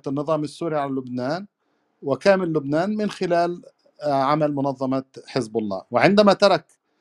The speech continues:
النظام السوري لأسباب، آه، معروفة، هي اغتيال رئيس الوزراء اللبناني الأسبق رفيق الحريري،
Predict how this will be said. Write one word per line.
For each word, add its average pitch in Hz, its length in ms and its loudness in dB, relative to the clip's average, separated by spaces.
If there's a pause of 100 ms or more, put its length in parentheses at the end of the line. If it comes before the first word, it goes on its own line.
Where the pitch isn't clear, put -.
(240)
النظام 143 340 0
السوري 139 440 -6
لأسباب، 117 600 0 (840)
آه، 123 80 -2
معروفة، 135 640 4 (160)
هي 120 400 -6
اغتيال 117 540 -2 (140)
رئيس 117 260 -8
الوزراء 120 320 0
اللبناني 113 640 -4
الأسبق 113 640 -2
رفيق 110 380 -2
الحريري، 131 520 2